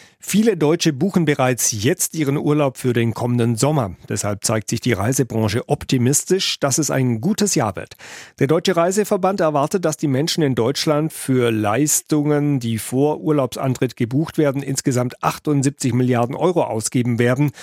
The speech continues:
sowohl für Pauschalreisen als auch für individuell zusammengestellten Urlaub.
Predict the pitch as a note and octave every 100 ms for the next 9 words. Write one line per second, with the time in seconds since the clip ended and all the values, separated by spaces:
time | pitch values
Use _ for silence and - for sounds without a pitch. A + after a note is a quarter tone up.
0 | - - - - A#2 C3 C#3+ - B2+ C3+
1 | B2+ C#3 C#3+ D3+ C#3+ D3 C#3+ C#3+ A2+ A2+
2 | G#2 B2+ B2 A#2+ C3+ D#3 E3+ D3 C3+ B2
3 | A#2+ A#2 A#2 C3+ B2 C#3+ C#3 D3 D#3